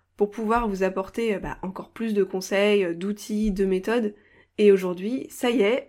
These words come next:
euh, je reçois Juliette de Studio Goa. Juliette, elle est web designer, elle crée des sites internet pour des entrepreneurs qui sont tournés vers l'humain ou vers la nature.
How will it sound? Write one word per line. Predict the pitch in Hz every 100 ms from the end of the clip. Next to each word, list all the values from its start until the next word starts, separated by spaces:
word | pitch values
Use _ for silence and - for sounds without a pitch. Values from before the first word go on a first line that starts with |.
| 180
euh, | 170
je | 170
reçois | 262 254 247 - 220 208 -
Juliette | 208 254 208 220 247 -
de | 175
Studio | 175 - 214 220
Goa. | 185 185 294 _ _ _ - - -
Juliette, | 196 214 254 262 196
elle | 185
est | 175 170
web | 185 233
designer, | 233 214 190 185 233 - - -
elle | -
crée | - 254
des | 240
sites | 226 214
internet | 208 208 202 220 226 - _ _ -
pour | 208
des | 190 196
entrepreneurs | 202 214 220 214 226 233
qui | -
sont | - 185
tournés | - 214 226 233 220
vers | 196 208
l'humain | 220 220 220 214 - -
ou |
vers | 185 196
la | 180
nature. | 170 170 - -